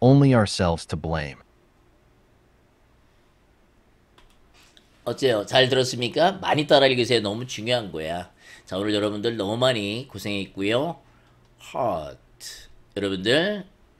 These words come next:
Speaker 2: 사랑합니다. 그리고 여러분들의 열정을 진심으로 응원합니다. 지지 마세요. 영어가 필요하다면 최선을 다해서 결과를 얻어내는 여러분들이 되기를 진심으로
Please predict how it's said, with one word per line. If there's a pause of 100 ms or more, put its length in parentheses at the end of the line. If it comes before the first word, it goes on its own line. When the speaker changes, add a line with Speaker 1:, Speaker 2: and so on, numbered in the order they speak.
Speaker 2:
사랑합니다. (500)
그리고
여러분들의
열정을 (880)
진심으로
응원합니다.
지지
마세요.
영어가
필요하다면 (360)
최선을
다해서 (440)
결과를
얻어내는 (540)
여러분들이
되기를
진심으로